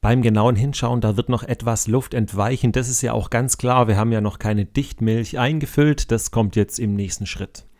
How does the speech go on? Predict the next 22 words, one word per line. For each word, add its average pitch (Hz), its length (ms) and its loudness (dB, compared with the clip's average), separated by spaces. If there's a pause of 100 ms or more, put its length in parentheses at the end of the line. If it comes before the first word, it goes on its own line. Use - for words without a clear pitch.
(560)
Jetzt 135 220 2
wird 127 120 0
also 110 220 0
ganz 135 240 2
normal 131 460 2
die 117 160 -2
Luft 123 360 0
vollständig 123 920 -2
wieder 117 380 0
aus 113 260 -2
der, 107 380 0
aus 113 180 -2
dem 107 120 2
Mantel 104 480 0
abgelassen 147 760 -2
und 117 220 0
anschließend 117 720 -4
kannst 107 300 -2
du 117 60 2
mit 110 180 0
dem 101 320 0
Ventilkernwerkzeug 117 1600 0